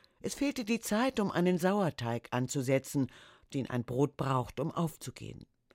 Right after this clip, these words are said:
Der Seder sei eigentlich auch ein pädagogisches Fest, mit dem vor allem Kindern die Geschichte des jüdischen Volkes nahegebracht werden soll,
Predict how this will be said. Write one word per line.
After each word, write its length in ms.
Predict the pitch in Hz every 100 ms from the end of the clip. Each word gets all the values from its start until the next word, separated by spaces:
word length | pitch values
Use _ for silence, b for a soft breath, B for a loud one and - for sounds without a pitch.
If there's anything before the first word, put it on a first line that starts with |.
| B B B B
Der 100 | 208
Seder 400 | - 247 269 240
sei 220 | 175 196 -
eigentlich 500 | 240 254 214 208 - -
auch 260 | 147 175 -
ein 200 | - 180
pädagogisches 840 | - 170 165 170 180 143 - -
Fest, 360 | - 123 139 - B B B
mit 140 | 131
dem 140 | 135 135
vor 160 | 139
allem 180 | 110 151
Kindern 600 | - 214 220 202 151 143
die 140 | 131 -
Geschichte 580 | 123 - 156 - -
des 240 | - 127 -
jüdischen 440 | 165 151 131 165
Volkes 460 | 160 196 190 135 -
nahegebracht 720 | 135 120 120 - 113 - -
werden 220 | 117 120
soll, 300 | 117 123 117